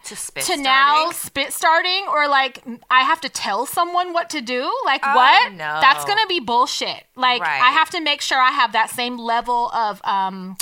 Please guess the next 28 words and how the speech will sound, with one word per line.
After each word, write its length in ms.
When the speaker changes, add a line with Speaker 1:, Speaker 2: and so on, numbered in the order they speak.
Speaker 2:
accommodations. 1120
Speaker 1:
Yeah, 80
Speaker 2:
Otherwise, 300
Speaker 1:
because 180
Speaker 2:
I'm 40
not 160
Speaker 1:
the 60
Speaker 2:
fucking 160
Speaker 1:
standard's 300
up 160
here 200
now. 100
Speaker 2:
Yeah, 240
my 140
standard 400
is 140
way 200
up 100
here 240
now. 220
Speaker 1:
Right. 100
Speaker 2:
So 160
if 140
you 120
can't 340
get 280
me 200
like 380